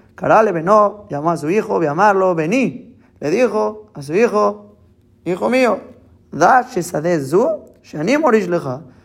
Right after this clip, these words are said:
Sabes de que este campo que yo te estoy heredando, Ose bechol shana beshana, elef korin. Hace cada año, año, mil korin.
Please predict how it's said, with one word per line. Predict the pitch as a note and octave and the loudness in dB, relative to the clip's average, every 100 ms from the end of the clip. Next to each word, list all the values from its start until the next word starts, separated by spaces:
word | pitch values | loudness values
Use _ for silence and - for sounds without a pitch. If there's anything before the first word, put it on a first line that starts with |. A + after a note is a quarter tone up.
| _ | _
Sabes | - A#3 | 0 0
de | G3 | 0
que | F#3+ | -2
este | F#3+ F3+ | -4 0
campo | G3 F#3 D#3+ C#3 | 2 2 -2 -6
que | C#3+ | -4
yo | E3 | -4
te | D#3+ | -4
estoy | D3 D3 | -4 -4
heredando, | B2+ D3+ G#3 G#3 G#3 - - - | -2 -2 -2 -2 -2 -6 -20 -16
Ose | C3+ - | -8 -2
bechol | G3+ F#3 G3 | -2 -2 -4
shana | E3+ E3+ E3+ | -2 -4 -4
beshana, | C3+ D#3+ F#3+ - | -4 -4 -4 -2
elef | - A3 G#3 | 0 0 -2
korin. | E3+ C3 - - _ _ _ _ | -4 -6 -8 -20 _ _ _ _
Hace | F3+ G3 F#3 | -4 -2 0
cada | B3+ B3 | 2 2
año, | A3+ G3+ | 0 -4
año, | G#3+ G3+ G#3 G#3+ - _ _ _ - | -4 -6 -8 -10 -16 _ _ _ -6
mil | D#3+ A#3 C4 A#3+ B3 - | 0 2 2 2 0 0
korin. | F#3+ E3+ C3 - | 2 2 0 -4